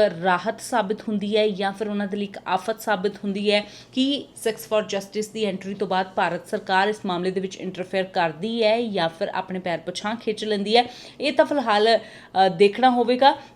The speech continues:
ਪਰ, ਅ, ਤੁਹਾਨੂੰ ਇਹ ਅਪੀਲ ਜ਼ਰੂਰ ਹੈ ਕਿ ਸੋਸ਼ਲ ਮੀਡੀਆ 'ਤੇ ਹਰ ਇੱਕ ਵੀਡੀਓ ਜਿਹੜੀ ਤੁਸੀਂ ਦੇਖਦੇ ਹੋ ਉਹ ਵੀਡੀਓ ਸੱਚ ਨਹੀਂ ਹੁੰਦੀ, ਖਾਸ ਤੌਰ 'ਤੇ ਅੱਜ ਦੇ ਸਮੇਂ ਦੇ ਵਿੱਚ ਜਦੋਂ ਕਿ ਏ ਆਈ ਦਾ ਜ਼ਮਾਨਾ ਹੈ। ਉਹਨਾਂ ਵੀਡੀਓਜ਼ ਦੇ ਉੱਪਰ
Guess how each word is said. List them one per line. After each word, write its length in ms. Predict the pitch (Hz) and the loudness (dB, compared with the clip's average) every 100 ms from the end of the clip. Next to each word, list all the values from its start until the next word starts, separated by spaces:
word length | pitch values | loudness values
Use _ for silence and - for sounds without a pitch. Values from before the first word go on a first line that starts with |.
| - | 2
ਪਰ, 400 | 277 339 370 339 | 6 6 4 0
ਅ, 520 | - - 220 226 226 220 - | -2 -4 2 2 2 -2 -6
ਤੁਹਾਨੂੰ 500 | 233 254 269 320 302 | 0 2 4 2 2
ਇਹ 180 | 247 | 0
ਅਪੀਲ 300 | 240 233 226 | 0 -2 -4
ਜ਼ਰੂਰ 420 | 202 202 208 254 269 | -2 -2 -2 -2 -2
ਹੈ 80 | |
ਕਿ 120 | 262 262 | -2 -6
ਸੋਸ਼ਲ 380 | 247 220 262 | -8 -6 -4
ਮੀਡੀਆ 320 | 233 226 226 262 | -4 -4 -2 -2
'ਤੇ 260 | 262 262 | 0 -4
ਹਰ 260 | 254 - 320 | -6 -8 -6
ਇੱਕ 200 | 370 240 | -6 -6
ਵੀਡੀਓ 280 | 226 226 247 | -4 -2 -2
ਜਿਹੜੀ 220 | 226 214 | -2 -6
ਤੁਸੀਂ 260 | - 208 | -8 -10
ਦੇਖਦੇ 380 | 196 180 170 - | -4 -4 -4 -2
ਹੋ 180 | 240 254 - - - | -2 -2 -10 -20 -8
ਉਹ 140 | 247 247 | -4 0
ਵੀਡੀਓ 520 | 247 240 254 262 - | 0 0 -2 -4 -6
ਸੱਚ 420 | - 185 165 - | -6 -6 -6 -6
ਨਹੀਂ 260 | 180 185 220 | -4 -4 -4
ਹੁੰਦੀ, 280 | 240 226 240 | -4 -2 -4
ਖਾਸ 280 | 247 180 175 | -2 -2 -2
ਤੌਰ 200 | - 185 | -4 -6
'ਤੇ 260 | 180 202 208 - - - - | -4 -4 -6 -14 -20 -2 2
ਅੱਜ 160 | 277 285 | 2 2
ਦੇ 140 | 254 | -2
ਸਮੇਂ 320 | 247 196 180 | -2 -2 -2
ਦੇ 60 | 170 | -2
ਵਿੱਚ 320 | 170 165 208 180 | -4 -4 -6 -6
ਜਦੋਂ 440 | - 196 185 208 226 | -4 -2 0 -2 -4
ਕਿ 220 | 202 214 - - | -6 -8 -10 -8
ਏ 180 | 240 | 2
ਆਈ 140 | 240 240 | 4 4
ਦਾ 140 | 214 | 2
ਜ਼ਮਾਨਾ 560 | 190 190 175 170 185 190 | 0 -2 -2 0 2 4
ਹੈ। 160 | 196 240 - - - | 2 -2 -10 -18 0
ਉਹਨਾਂ 320 | 285 285 269 - - | 2 4 2 0 -6
ਵੀਡੀਓਜ਼ 480 | 196 240 269 285 262 | 0 0 2 0 2
ਦੇ 100 | 240 | 0
ਉੱਪਰ 500 | - 220 226 226 | 2 2 4 4